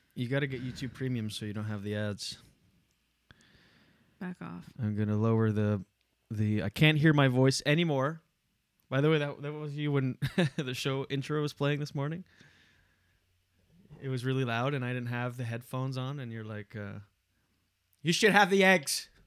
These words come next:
Speaker 2: <laughs>
Speaker 1: You should really finish the eggs. The toast is okay, but have
Speaker 2: Uh,
Speaker 1: the eggs."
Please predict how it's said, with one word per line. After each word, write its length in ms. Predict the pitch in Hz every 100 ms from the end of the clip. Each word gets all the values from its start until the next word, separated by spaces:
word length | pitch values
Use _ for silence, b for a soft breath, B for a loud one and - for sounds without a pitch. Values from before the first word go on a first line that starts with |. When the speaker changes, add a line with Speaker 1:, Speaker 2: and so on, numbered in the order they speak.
| -
Speaker 2:
<laughs> 0 |
Speaker 1:
You 680 | 277 254 - - - 453 539
should 140 | 508
really 220 | 311 214 202
finish 300 | 214 214 170
the 180 | 208
eggs. 220 | 208 202 160
The 80 |
toast 260 | 180 220 208
is 140 | 214
okay, 300 | 220 208 -
but 140 | 233 220
have 200 | 214 226
Speaker 2:
Uh, 40 |
Speaker 1:
the 120 | 226
eggs." 380 | 220 214 175 -